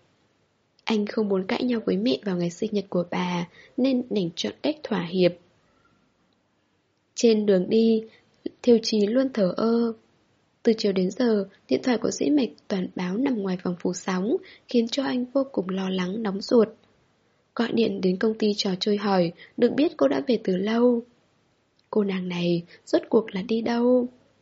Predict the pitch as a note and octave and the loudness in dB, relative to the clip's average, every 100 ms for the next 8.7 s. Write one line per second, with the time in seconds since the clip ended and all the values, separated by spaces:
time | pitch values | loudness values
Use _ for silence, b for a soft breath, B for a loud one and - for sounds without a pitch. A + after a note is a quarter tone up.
0 | _ _ - _ _ _ _ _ _ _ | _ _ -20 _ _ _ _ _ _ _
1 | _ _ _ _ _ _ _ _ _ _ | _ _ _ _ _ _ _ _ _ _
2 | _ - A3+ G3 F#3+ G#3+ A3 G#3 _ _ | _ -6 -2 0 0 0 0 -4 _ _
3 | A3 G#3+ C#4+ - - A3 G#3+ G#3+ - G#3 | 0 0 -2 -2 0 2 2 0 -2 -4
4 | F#3+ F#3+ F#3 - E3+ F3 F3 E3+ _ _ | -2 -4 -4 -2 0 2 2 0 _ _
5 | _ _ _ _ _ - G3+ F#3+ F#3+ F3+ | _ _ _ _ _ 2 2 2 0 2
6 | F3 - B B - C#4 C#4 C4 B3+ A#3+ | 0 -4 B B 4 6 6 6 6 4
7 | F#3 F#3 F#3+ D4 - G4+ - A3+ A3 F#3+ | 0 0 0 -2 2 0 2 -2 -2 -6
8 | - - G3 G#3+ A3 F3+ E3+ | -6 0 0 2 0 2 2